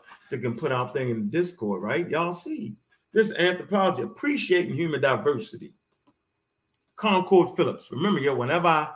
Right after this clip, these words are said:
whenever I talk about a book, yo, y'all get the damn book. Go on Amazon and get it for four dollars, man. And, and, and, and, and let's all grow together.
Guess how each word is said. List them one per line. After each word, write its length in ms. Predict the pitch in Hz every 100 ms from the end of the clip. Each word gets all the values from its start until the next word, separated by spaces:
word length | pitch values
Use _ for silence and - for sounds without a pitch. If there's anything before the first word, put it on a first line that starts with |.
| - _ _
whenever 600 | - 113 170 - 147 180 156
I 80 |
talk 280 | 139 151 139
about 220 | 127 120
a 20 | 98
book, 320 | 170 220 -
yo, 160 | 196 -
y'all 220 | 175 190
get 200 | 196 233
the 60 | 220
damn 340 | 214 247 208
book. 280 | 156 - - - _
Go 400 | 175 233 233 226 220
on 100 | 208
Amazon 640 | 185 196 185 175 170 160
and 80 | 139
get 100 | 156
it 80 |
for 120 | - -
four 260 | 151 139
dollars, 400 | 120 107 80 -
man. 280 | 95 120 147 _ - - _
And, 120 | 151 147
and, 160 | 147 135 -
and, 200 | 139 117 -
and, 220 | 123 117
and 160 | 139 131
let's 300 | 202 208 -
all 320 | 170 185 170
grow 240 | - 160 143
together. 540 | - 117 127 104 -